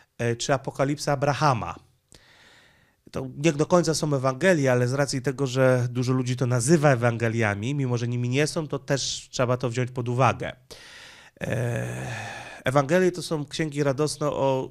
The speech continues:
życiu Jezusa, więc ta Abrahama, no, siłą rzeczy nie może być o życiu Jezusa, bo nie mówi nic o życiu Jezusa.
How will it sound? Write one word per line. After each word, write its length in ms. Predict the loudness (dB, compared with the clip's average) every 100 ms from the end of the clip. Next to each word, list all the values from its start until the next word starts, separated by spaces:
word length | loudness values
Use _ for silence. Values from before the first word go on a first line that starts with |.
| -8
życiu 420 | -6 -6 -6 -4
Jezusa, 580 | -2 -2 -2 -4 -6 -10
więc 600 | -12 -16 -14 -14 -16 -20 _ _ -20 -20 -20 _ _
ta 320 | 2 4 4
Abrahama, 720 | 0 2 2 4 2 2 0
no, 160 | 0 -4
siłą 340 | -2 -2 0
rzeczy 300 | 0 -2 -2
nie 120 | 0
może 260 | 0 0 -2
być 560 | -6 -12 -16 -18 -18 -10
o 200 | -8 -6
życiu 260 | -8 -8
Jezusa, 420 | -4 -4 -6 -6 -6
bo 120 | -6
nie 120 | -6
mówi 240 | -6 -6
nic 200 | -6 -6
o 60 | -6
życiu 240 | -8 -6
Jezusa. 520 | -2 0 0 0 -4